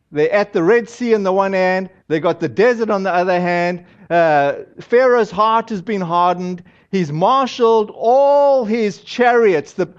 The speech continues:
like, every single person in his military. Uh, he, he said, "Okay, let's go out there and let's attack and decimate the Israelites."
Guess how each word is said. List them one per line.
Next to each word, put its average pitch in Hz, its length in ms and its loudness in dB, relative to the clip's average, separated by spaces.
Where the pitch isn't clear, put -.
like, 196 220 -4
every 311 300 0
single 294 360 -4
person 254 460 -2
in 208 120 0
his 180 160 -4
military. 214 600 -2
Uh, 190 320 2
he, 175 240 -6
he 185 180 -6
said, 202 260 0
"Okay, 185 460 -2
let's 196 200 0
go 262 280 2
out 254 260 -2
there 233 320 2
and 190 140 0
let's 196 260 -2
attack 254 480 -2
and 170 160 -4
decimate 214 680 -2
the 208 80 2
Israelites." 190 800 -2